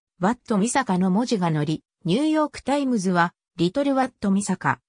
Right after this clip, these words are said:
アメリカン・ボーン・オブ・ジャパニーズ・ディセント、ワズ・エーキュート、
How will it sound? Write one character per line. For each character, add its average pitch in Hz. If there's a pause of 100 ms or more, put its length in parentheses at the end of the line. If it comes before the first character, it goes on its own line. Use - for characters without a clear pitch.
(120)
ア 170
メ 262
リ 277
カ 269
ン・ 262
ボ 262
ー 269
ン・ 277
オ 277
ブ・ 277
ジ 269
ャ 254
パ 294
ニ 294
ー 262
ズ・ 247
デ 247
ィ 247
セ 247
ン 202
ト、 170 (220)
ワ 220
ズ・ 240
エ 240
ー 220
キ -
ュ 220
ー 185
ト、 -